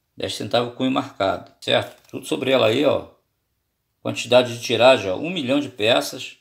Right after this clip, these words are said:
Aqui, o vinte e cinco centavos também, um milhão de peças. Essa aqui já tem uma moeda, ó, inclinada à esquerda. Aqui, tá vendo? Quatrocentos reais, ó, ok? Esse aqui já tá no excelente livro de erros do Edil Gomes.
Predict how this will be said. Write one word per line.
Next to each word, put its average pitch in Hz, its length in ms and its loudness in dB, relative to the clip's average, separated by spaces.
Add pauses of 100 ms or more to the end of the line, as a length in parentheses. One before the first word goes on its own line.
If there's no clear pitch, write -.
(300)
Aqui, 113 220 -10
o 120 100 -4
vinte 135 180 -2
e - 20 -6
cinco 127 160 -8
centavos 123 360 -2
também, 127 280 0
um 180 160 -4
milhão 151 280 -2
de 117 120 -6
peças. 139 480 2
Essa 127 160 -6
aqui 160 200 -2
já 135 120 -4
tem 160 200 -2
uma 143 80 2
moeda, 127 440 4
ó, - 180 -4 (320)
inclinada 147 800 2
à 127 60 2
esquerda. 131 840 -4 (220)
Aqui, 104 240 -14
tá 107 100 -4
vendo? 110 300 -4 (500)
Quatrocentos 135 640 0
reais, 117 540 2
ó, 85 60 -18 (420)
ok? 147 320 -2 (1200)
Esse - 100 -18
aqui 135 140 -8
já 135 120 -4
tá 143 160 -2
no 147 80 2
excelente 151 640 -2
livro 151 260 -4
de 135 120 -4 (100)
erros 143 200 2
do 147 120 0
Edil 147 200 -4
Gomes. 127 600 -2